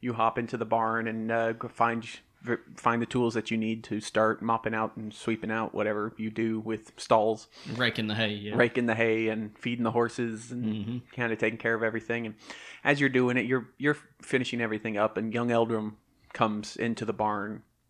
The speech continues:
Speaker 1: that sees you working, and he just goes, "Slick, what? You don't have to. You're a guest. If my father knew that you were out here doing my chores for me,"
Speaker 2: I was bored.
Speaker 1: <laughs> He j-, uh, "Okay." He said, "Well, I guess if you're bored,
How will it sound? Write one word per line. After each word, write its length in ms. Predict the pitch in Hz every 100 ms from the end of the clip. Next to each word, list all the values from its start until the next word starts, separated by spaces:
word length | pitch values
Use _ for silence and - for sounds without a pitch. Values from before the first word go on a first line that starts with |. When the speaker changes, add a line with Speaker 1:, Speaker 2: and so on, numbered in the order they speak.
| -
Speaker 1:
that 340 | 107 98 - - - 107
sees 300 | - 117 107
you 220 | 110 104 104 _
working, 520 | 110 113 - 107 104 104 _ - - - _ -
and 140 | 110
he 80 | 113
just 220 | 120 -
goes, 240 | 135 120 110
"Slick, 480 | - - 302 -
what? 200 | 180 208
You 120 | 196 247
don't 240 | 330 -
have 280 | 180 220 -
to. 60 | 160
You're 220 | 202 262
a 200 | 175 180
guest. 500 | 151 143 147 127 -
If 120 | 127
my 180 | 131 190
father 360 | - 160 151 131
knew 160 | 123
that 80 | 120
you 120 | 117
were 80 | 131
out 120 | 127
here 140 | 131 127
doing 260 | 113 127
my 180 | 113 123
chores 400 | 139 - 123 147
for 280 | - - 185
me," 260 | 190 208 - -
Speaker 2:
I 100 | 165
was 160 | 156
bored. 420 | 117 123 113 113 107 - - _ _ - -
Speaker 1:
<laughs> 260 | - - 170 - - - - 220 - - - -
He 140 | 135
j-, 120 | 123 - - - - - -
uh, 340 | 127 127 120
"Okay." 480 | 135 170 202 190 269
He 140 | 226
said, 200 | 180 160 156
"Well, 160 | 156
I 80 | 156
guess 240 | 165 196
if 120 | 151 151
you're 120 | 175
bored, 500 | 147 190 170 139